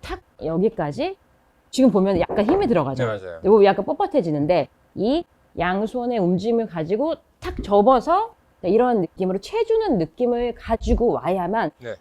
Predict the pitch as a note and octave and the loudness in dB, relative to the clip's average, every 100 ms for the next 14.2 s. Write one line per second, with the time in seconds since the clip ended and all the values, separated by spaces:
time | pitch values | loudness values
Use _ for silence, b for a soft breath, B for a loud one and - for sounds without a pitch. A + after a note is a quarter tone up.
0 | - D#3+ F3 - G#3 A#3 G#3 F3 C4 E4 | -2 0 0 -2 0 0 0 0 -2 -4
1 | _ _ _ _ _ b G4 - G4 F4 | _ _ _ _ _ b -8 -4 0 2
2 | D4 E3 - F3 - D#4+ G4 _ - F4 | 2 0 -2 -2 2 2 0 _ -6 -2
3 | F4+ - B3+ F3+ C#3 - G#3 D#3 C#3+ B2+ | -2 -4 -4 -2 -2 -2 0 0 -4 -8
4 | B2 - C#4 D4+ G3 D#4 E4+ C#4+ F3 D#3+ | -8 0 2 2 2 0 0 4 2 2
5 | D4+ B3+ F3+ G#3 G3+ C#3+ _ _ - G#3+ | 0 0 2 2 2 0 _ _ -2 0
6 | D4+ - A3 A3 D#3 _ _ _ _ _ | 0 -2 -2 -2 -4 _ _ _ _ _
7 | - B3+ D#4 - G#3 C3+ - A3 G#3 G3+ | -2 0 2 2 0 0 -4 -4 -4 -6
8 | - F4+ D#4+ C#4 D#4+ F#4+ E4+ D4 C4+ A#3+ | -4 -2 -2 -2 -4 -4 -4 -4 -4 -4
9 | D3+ D#3+ E3+ D#3 D3+ D#3+ A#3+ E4+ D#4 E3+ | -2 -2 -4 -6 -10 -10 -8 -6 -4 -6
10 | - F#3 F3 D#3+ D3 D3 - _ _ G3 | -6 -4 -2 -2 -2 -4 -8 _ _ -2
11 | A3 E4 - C#4 A3 D#3+ F3+ - G3 F#3 | 0 -2 -2 0 2 0 -4 -2 0 0
12 | - B3 F#4+ _ - G3+ G3+ B3 D#4 B3 | 0 -4 -4 _ -2 0 2 2 2 2
13 | B3 D3 - E3+ E4 A4 _ _ - D#3+ | 0 -2 -4 -6 -6 -8 _ _ -6 0
14 | G#3+ C#4+ | 0 0